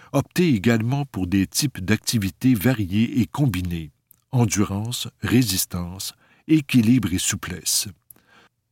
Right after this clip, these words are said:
Vous pouvez consulter un professionnel de la santé, en particulier un kinésiologue ou un physiothérapeute, pour trouver un programme qui vous convient. Il y a aussi d'excellentes ressources québécoises en ligne.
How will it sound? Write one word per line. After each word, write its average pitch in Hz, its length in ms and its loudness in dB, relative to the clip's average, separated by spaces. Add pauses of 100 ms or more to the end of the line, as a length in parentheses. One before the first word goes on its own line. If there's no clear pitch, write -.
(140)
Vous 110 220 2
pouvez 107 400 2
consulter 110 640 2
un 92 140 0
professionnel 117 720 0
de 85 120 -4
la 90 120 -6
santé, 98 720 -2
en 110 140 -2
particulier 117 840 2
un 107 180 2
kinésiologue 101 1120 0 (220)
ou 107 180 4
un 101 60 2
physiothérapeute, 98 1120 -2
pour - 260 -14
trouver 127 520 0
un 90 140 0
programme 110 560 0
qui - 200 -8
vous 87 200 -4
convient. 87 500 -4 (800)
Il 120 80 6
y 139 80 6
a 151 60 4
aussi 143 340 2
d'excellentes 123 720 0
ressources 104 600 0
québécoises 107 580 0
en 95 140 0
ligne. 90 440 -2